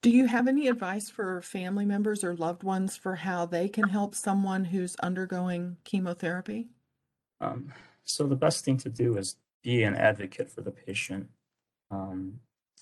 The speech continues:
Speaker 2: do your research on the chemotherapy medication that the patient's gonna be getting. Um, be the present for that education part of it, and just keep an eye out for the patient. Sometimes patients are too weak to say anything or too scared to mention anything.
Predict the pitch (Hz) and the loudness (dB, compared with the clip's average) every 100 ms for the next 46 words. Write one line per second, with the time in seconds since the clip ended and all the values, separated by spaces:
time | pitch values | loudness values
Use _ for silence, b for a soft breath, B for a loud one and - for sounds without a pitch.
0 | b b _ _ _ _ - 139 123 117 | b b _ _ _ _ -2 2 4 6
1 | 120 - 107 95 - - - _ - 101 | 4 2 0 -2 -4 -6 -10 _ -2 0
2 | 101 - 104 98 - 101 98 101 101 101 | -2 -2 -2 -2 -2 -2 -2 -4 -2 -2
3 | - 107 - 107 101 92 - - 95 - | -2 -2 -2 -4 -6 -6 -10 -8 -6 -6
4 | - - 95 95 98 - 123 120 120 117 | -8 -8 -8 -8 -12 2 4 4 2 -2
5 | - _ _ - - _ - 98 92 92 | -6 _ _ -12 -12 _ -4 0 0 0
6 | 98 98 113 - 104 110 - 101 95 92 | -2 -4 -4 0 0 0 -4 -2 0 0
7 | - _ _ - 101 98 - - - 92 | -4 _ _ -2 -2 -2 -6 -6 -4 -6
8 | - 95 90 92 98 98 101 123 - 147 | -4 -2 -2 -2 -2 -4 -4 -6 -4 -2
9 | 135 107 104 95 98 90 - - - 135 | 0 2 2 0 -4 -6 -10 -8 -4 -2
10 | 131 127 120 - 110 - 113 101 - 117 | -2 -4 -4 -4 -6 -4 -4 -6 -4 -4
11 | 101 113 - - - 107 104 107 - 107 | -4 -6 -8 -8 -4 -4 -4 -6 -6 -8
12 | 104 107 92 - 104 - - 113 104 92 | -4 -4 -4 -6 -8 -6 0 4 4 2
13 | - 101 98 - - 101 104 107 104 101 | -4 -4 -4 -6 -10 -10 -10 -10 -10 -10